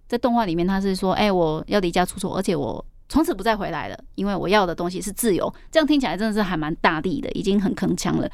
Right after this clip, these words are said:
但是你在对照说阿拉丁真人版这部片，你会发现这个茉莉公主更有趣。她一开始她就已经离家出走了，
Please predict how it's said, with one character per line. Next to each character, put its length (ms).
但 100
是 100
你 120
在 100
对 180
照 220
说 140
阿 140
拉 180
丁 320
真 180
人 160
版 160
这 120
部 120
片， 240
你 80
会 140
发 160
现 240
这 80
个 220
茉 140
莉 80
公 180
主 80
更 180
有 140
趣。 320
她 160
一 100
开 220
始 180
她 200
就 140
已 100
经 180
离 80
家 180
出 200
走 200
了， 100